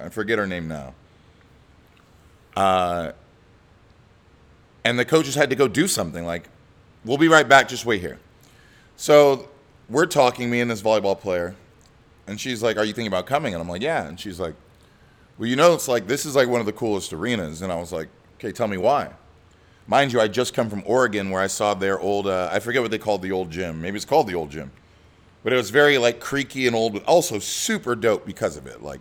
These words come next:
it almost was like Wrigley Field was a, a basketball gym. So I'm like, "What makes this special?" And the woman says,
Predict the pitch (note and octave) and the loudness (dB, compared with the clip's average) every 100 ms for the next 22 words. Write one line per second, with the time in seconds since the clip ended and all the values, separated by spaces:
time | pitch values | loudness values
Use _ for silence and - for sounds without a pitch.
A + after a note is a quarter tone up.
0 | - _ - G#2 C3 E3+ D3 B2+ B2+ F#2 | -18 _ -8 -2 0 2 0 0 -2 0
1 | G2+ B2 B2 A#2 - A2+ G#2 F2 E2+ E2+ | -4 -2 -4 -6 -4 -2 -2 -4 -12 -14
2 | - - E2 D2 - _ _ _ _ _ | -16 -10 -10 -10 -20 _ _ _ _ _
3 | - _ - D#2 D2 G2+ G2 - E2+ D2 | -20 _ -14 -14 -6 -2 -2 -2 -8 -10
4 | C#2 B1+ B1 _ _ _ _ _ _ _ | -10 -18 -20 _ _ _ _ _ _ _
5 | _ _ _ _ _ _ _ _ - D#3+ | _ _ _ _ _ _ _ _ 4 6
6 | E3 F3 F3 D#3+ F#3 F#3+ - G2 - F#2+ | 8 6 4 2 2 2 2 2 2 -4
7 | F#2+ G2+ A#2+ A#2+ A#2 A2 A2 - | -2 -2 -2 -2 2 2 2 -6